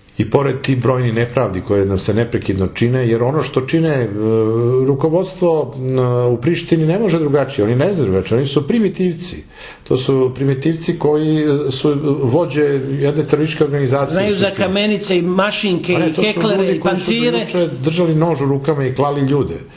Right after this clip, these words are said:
Speaker 1: Pa gde vi to imate da, da, ovaj, e, nešto što oni zovu državom vode ljudi koji su,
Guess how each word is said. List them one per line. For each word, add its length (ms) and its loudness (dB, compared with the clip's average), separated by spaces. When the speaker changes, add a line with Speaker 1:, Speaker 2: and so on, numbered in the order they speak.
Speaker 1:
Pa 80 0
gde 180 2
vi 160 0
to 80 0
imate 500 0
da, 360 2
da, 480 2
ovaj, 320 2
e, 40 0
nešto 340 0
što 440 0
oni 220 2
zovu 300 2
državom 480 0
vode 420 0
ljudi 320 2
koji 200 -2
su, 160 -2